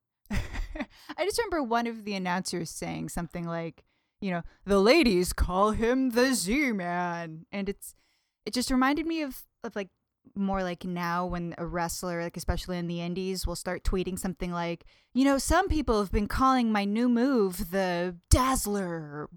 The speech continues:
something stupid. You know, it's like, not a single person is calling it that. You were just trying to get this name over.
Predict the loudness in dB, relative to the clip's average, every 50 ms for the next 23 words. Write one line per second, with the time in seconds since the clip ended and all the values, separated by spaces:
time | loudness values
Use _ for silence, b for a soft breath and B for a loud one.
0 | -20 _ -10 -6 -6 -6 -6 -6 -8 -10 -10 -10 -10 -12 -12 _ _ _ _ _
1 | -16 -12 -8 -8 -8 -8 -8 -14 -14 -16 -18 _ -12 -10 -8 -8 -8 -8 -8 -8
2 | -8 -6 -4 -2 0 0 -2 -2 -4 -4 -4 -4 -2 0 0 0 0 -2 -6 -10
3 | -12 -12 -14 -14 -16 -12 -10 -8 -6 -4 -4 -4 -6 -8 -8 -8 -8 -8 -8 -8
4 | -8 -8 -6 -6 -4 -4 -4 -4 -4 -6 -6 -8 -6 -6 -6 -6 -6 -6 -10 -10
5 | -10 -12 -12 -12 -14 -16 -16 -18 -18 -18 -16 -18 -18 -20 -20 -20 -20